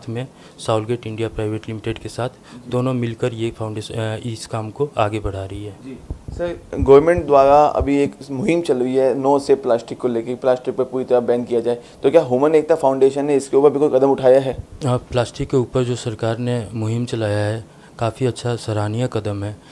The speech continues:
Speaker 1: लेकिन इसको, अ, इस चीज़ को मतलब काफ़ी, अ, positive वे में इसको लागू करना चाहिए और इस पर हम सभी की जिम्मेदारी बनती है कि इस चीज़ को हमेशा के लिए बैन कर दिया जाए, साथ ही साथ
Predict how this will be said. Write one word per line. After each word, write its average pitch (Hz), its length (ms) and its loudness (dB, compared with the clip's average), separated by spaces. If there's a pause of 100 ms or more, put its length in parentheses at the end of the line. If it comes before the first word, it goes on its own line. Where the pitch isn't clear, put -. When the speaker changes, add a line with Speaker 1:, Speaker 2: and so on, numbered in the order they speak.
(220)
Speaker 1:
लेकिन 123 240 -2
इसको, 131 360 0
अ, 117 260 -8 (260)
इस 123 180 -6
चीज़ 127 200 -6
को 135 360 2
मतलब 120 600 -6 (400)
काफ़ी, 123 420 0
अ, 98 40 -8 (1800)
positive 127 400 2
वे 127 180 2
में 123 120 2
इसको 127 240 -2
लागू 120 280 2
करना 117 300 0
चाहिए 113 380 -2
और 123 320 2
इस 117 100 -10
पर 127 220 -4
हम 117 180 -6
सभी 120 300 -6
की 147 80 -6
जिम्मेदारी 117 480 -2
बनती 110 320 -6
है 120 60 -2
कि - 160 -6
इस - 140 -10
चीज़ 110 160 -10
को 156 200 -2 (580)
हमेशा 117 320 -2
के 127 140 -10
लिए 131 140 -4
बैन 117 260 -2
कर 113 200 -2
दिया 104 200 -6
जाए, 120 240 -4 (420)
साथ - 260 -2
ही 139 60 -6
साथ 120 180 -4